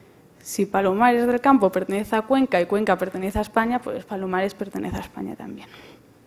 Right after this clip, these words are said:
Bueno, y aquí me diréis, pues estamos en las mismas, ¿no? Pues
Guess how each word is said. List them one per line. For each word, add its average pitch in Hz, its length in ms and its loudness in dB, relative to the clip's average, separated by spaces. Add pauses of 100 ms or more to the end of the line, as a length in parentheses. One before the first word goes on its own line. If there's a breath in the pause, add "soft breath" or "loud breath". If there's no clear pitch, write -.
(340)
Bueno, 202 240 -4 (420 loud breath)
y 247 140 4
aquí 240 200 6
me 269 120 6
diréis, 208 240 6
pues 208 180 6
estamos 262 360 6
en 240 80 6
las 196 140 8
mismas, 190 320 2
¿no? 254 120 6
Pues 220 200 2